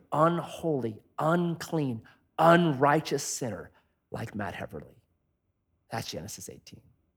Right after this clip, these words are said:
Jesus. What a brilliant time to live. That what Abraham prophetically desired and wanted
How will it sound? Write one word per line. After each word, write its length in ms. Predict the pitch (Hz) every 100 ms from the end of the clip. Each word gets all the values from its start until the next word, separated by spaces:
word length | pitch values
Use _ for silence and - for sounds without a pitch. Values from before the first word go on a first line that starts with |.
| _ _ _ 135
Jesus. 680 | 127 127 - - - - _ _ _ _ _ _ _ _ _ _ _ _ _ _ _ _ _ _ _ _ _ _ _ _ _ _ _ _ _ _ _ _ _ _ _ _ _
What 180 | 120 135
a 60 | 120
brilliant 880 | 98 131 147 160 185 185 - - - _ _ _ _ _
time 540 | - - 110 98 101 104
to 120 | -
live. 440 | 107 92 - - - _ _ _ _ _ _ _ _ _ _ _ _ _ _ _ _
That 160 | 151 190
what 220 | 190 190
Abraham 720 | 202 220 247 214 233 226 208 175 - _ _ _ -
prophetically 800 | - 170 - 220 254 254 247 220
desired 800 | 170 165 139 180 190 233 240 240 196
and 280 | 156 135 123
wanted 600 | 175 190 - - 98